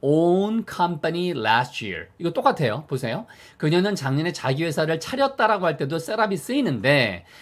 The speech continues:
이 set up이요. 뒤에 her가 나오잖아요. 그래서 발음이 set upper처럼 들려요, 얘가. She set up her. 그 다음에 이거 own이 아니고 own. 얘도 company가 아니고 company. 이런 식으로 소리가 실제로 달리 나는데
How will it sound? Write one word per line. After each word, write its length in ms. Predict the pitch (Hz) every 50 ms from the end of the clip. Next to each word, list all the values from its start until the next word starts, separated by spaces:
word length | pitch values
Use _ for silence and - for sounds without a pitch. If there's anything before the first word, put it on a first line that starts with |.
| - - -
이 60 | 160
set 260 | 156 - - 247 254
up이요. 460 | 269 240 190 151 147 170 170 151 135
뒤에 280 | 139 - 151 139 160 170
her가 400 | 165 - - 269 277 277 285 285
나오잖아요. 540 | 240 185 165 147 131 139 120 107 101 110 120
그래서 240 | 120 120 123 127 -
발음이 360 | - 113 113 135 160 170 143
set 260 | 120 - - 190 214
upper처럼 760 | 233 240 247 - _ - 254 262 262 277 - - 247 220 196
들려요, 380 | 165 139 117 107 107 117 113 98
얘가. 480 | 92 87 92 90 90 92 98 95 92 - _ - - - _
She 160 | - - 202 196
set 220 | 190 - 220 220
up 120 | 214 220 - 175
her. 240 | 147 120 104 - - -
그 100 | - 156
다음에 260 | 139 147 143 147 156 151
이거 280 | 135 160 160 - - _
own이 360 | - 156 170 185 220 226 226 175
아니고 280 | 123 123 131 160 - -
own. 720 | 135 147 156 156 156 175 - - 220 202 185 127 98 90 - - - - - - - 135
얘도 260 | 143 160 170 190 139 - -
company가 720 | - 254 247 262 240 - - 269 247 240 240 226 208 208
아니고 260 | 175 160 160 175 156 -
company. 920 | - 226 226 220 202 - _ - 240 240 233 240 233 233 214 165 127 - - - - - _ _
이런 360 | - 147 165 214 240 247 254
식으로 460 | 233 - 240 202 208 214 220 233 226 220
소리가 380 | - - 277 233 240 247 240
실제로 560 | 220 - - 302 285 233 - - - - - -
달리 380 | - - 139 139 170 220 269
나는데 760 | 254 214 151 139 139 127 123 113 107 113 131 127 104 90 87